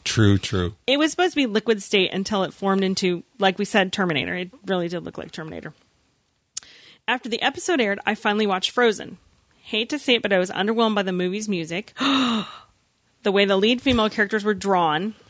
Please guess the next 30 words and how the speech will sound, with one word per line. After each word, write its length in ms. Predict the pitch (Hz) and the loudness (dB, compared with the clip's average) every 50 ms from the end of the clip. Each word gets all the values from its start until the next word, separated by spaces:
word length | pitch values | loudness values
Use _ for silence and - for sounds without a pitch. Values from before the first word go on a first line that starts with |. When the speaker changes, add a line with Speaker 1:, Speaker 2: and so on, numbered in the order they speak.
| _ - | _ -4
Speaker 2:
and 100 | 214 214 | -2 0
the 60 | 208 202 | 0 0
fact 260 | - 233 233 226 - | 0 0 0 0 0
there's 240 | 233 220 214 202 196 | 0 0 0 0 0
no 240 | 214 208 202 208 | 0 2 2 2
memorable 420 | 220 214 208 208 202 196 180 190 196 - | 2 2 2 2 0 0 0 -2 -2 0
evil 240 | 190 196 185 180 | -2 -2 -2 -2
villain." 360 | 175 196 190 170 160 143 - 170 _ _ _ - - - | -4 -2 -2 -2 -2 -4 -8 -10 _ _ _ -20 -20 -16
Seriously? 840 | - - - - - 196 175 170 175 196 214 - - 269 302 330 339 - | -14 -12 -10 -6 -2 0 2 2 2 2 0 0 2 2 2 2 2 2
Speaker 1:
Well, 400 | - 208 220 214 214 202 190 - - - | 2 4 6 6 6 4 2 0 -4 -12
eh, 340 | - 117 117 104 104 - | -10 -8 -6 -4 -4 -4
there 140 | 135 139 160 | -2 -2 0
Speaker 2:
Prince 80 | 330 359 | 2 2
Speaker 1:
were 140 | - 160 151 | 2 2 2
villains, 520 | 127 123 143 139 135 135 - - 131 117 | 0 0 0 2 2 2 2 0 0 -2
Speaker 2:
Hans. 100 | 123 254 | -2 -2
Speaker 1:
but 140 | - 123 117 | 0 0 2
it 60 | 117 | 2
was 280 | 113 110 107 101 101 110 - - | 2 2 0 -2 -4 -8 -10 -8
Speaker 2:
Yeah. 460 | 233 254 370 381 349 277 220 202 196 | -4 -2 0 2 2 2 0 0 0
Oh, 200 | 202 240 262 277 | 2 2 2 2
no, 120 | 294 294 | 2 2
he 120 | 302 311 311 | 2 2 2
was 80 | 359 320 | 0 2
very 140 | 349 339 | 0 0
Speaker 1:
two, 60 | 349 330 | 2 2
Speaker 2:
memorable. 340 | 285 254 233 208 185 170 160 | 2 2 0 -2 -2 -2 -2
Speaker 1:
two 220 | 175 143 143 135 | 0 0 0 0
guys. 720 | 113 113 113 107 110 101 95 92 92 87 92 - - - - | 2 2 2 4 4 4 2 2 0 -2 -4 -8 -10 -10 -6
Speaker 2:
Yeah, 180 | - 247 247 | -2 -2 -2